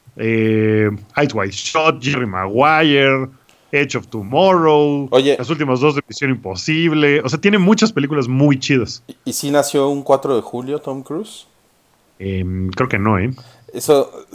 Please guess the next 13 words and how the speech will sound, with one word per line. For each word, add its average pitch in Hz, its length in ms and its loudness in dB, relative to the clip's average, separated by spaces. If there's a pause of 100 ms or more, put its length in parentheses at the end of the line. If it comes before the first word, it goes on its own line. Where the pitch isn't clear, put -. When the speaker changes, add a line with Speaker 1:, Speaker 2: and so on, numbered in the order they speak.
(160)
Speaker 2:
sería 143 400 4
cáncer, 131 480 4 (180)
¿sabes? - 520 -12 (960)
Speaker 1:
Ah, 151 260 0
ah, 147 60 2
sí, 139 360 0 (140)
el 117 240 2
cuatro 135 240 0
de 131 60 0
julio - 120 -20 (100)
es - 80 -6
cáncer. 107 320 -8 (400)
Speaker 2:
Exacto, - 420 -16